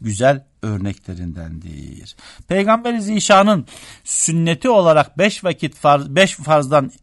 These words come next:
gide-, hareketle devam edecek olursak, sadaka vermenin, fitre vermek, o vaciptir Hanefilerde, sadaka vermenin, her cuma sadaka vermenin, sadakaları be-, belayı savdığı gerçeğinin,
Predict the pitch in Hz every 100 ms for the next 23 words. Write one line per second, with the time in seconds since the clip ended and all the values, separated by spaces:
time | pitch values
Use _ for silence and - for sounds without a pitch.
0 | _ 131 123 - _ - 117 131 127 139
1 | - 104 123 139 131 110 107 104 110 104
2 | 190 - - - - - 127 156 165 220
3 | 247 214 160 139 175 269 294 - _ _
4 | - 127 - 180 226 185 143 120 139 131
5 | 117 123 143 - 185 175 180 170 185 175
6 | 160 185 - _ - 120 135 160 170 170
7 | 165 175 165 156 214 185 196 190 175 165
8 | 151 147 147 143 127 131 139 - 123 147
9 | 147 160 180 139 - - - 120 120 127
10 | 113 135 135 143 185 165 143 135 123 135
11 | 135 160 127 135 113 131 131 139 117